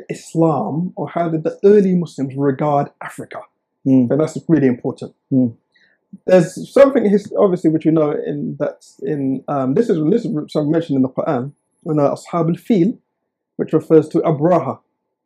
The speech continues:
Speaker 2: Mm.
Speaker 1: who was from Ethiopia, and the Ethiopians at the time were actually like a, um, they were an empire. So they were, uh, who were trying to, an expansionist empire. They actually tried to expand into southern Yemen, Yemen,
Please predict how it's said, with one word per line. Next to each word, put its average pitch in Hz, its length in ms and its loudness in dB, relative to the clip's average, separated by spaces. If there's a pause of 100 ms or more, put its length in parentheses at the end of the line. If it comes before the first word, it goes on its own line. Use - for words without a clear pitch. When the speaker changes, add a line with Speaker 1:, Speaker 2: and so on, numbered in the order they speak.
(200)
Speaker 2:
Mm. 120 160 -8
Speaker 1:
who 160 80 4
was 139 100 2
from 151 180 -2
Ethiopia, 151 580 0 (380)
and 151 160 0
the 151 80 0
Ethiopians 185 600 2
at 151 80 2
the 143 80 -4
time 139 560 -6 (560)
were 143 460 4
actually 139 760 0 (100)
like 147 300 -4
a, 131 460 0 (220)
um, 139 360 -6 (680)
they 156 60 6
were 143 140 4
an 151 200 0
empire. 143 640 0 (160)
So 135 120 -6
they 147 140 0
were, 147 360 0
uh, 143 80 -6 (100)
who 160 60 0
were 143 80 0
trying 147 420 -4
to, 156 80 -2
an 156 80 -2
expansionist 170 720 -4
empire. 151 440 -2 (280)
They - 100 4
actually 240 200 4
tried 202 180 2
to 202 80 0
expand 170 400 -4
into 139 260 -4
southern 151 380 0
Yemen, 127 400 0
Yemen, 135 360 0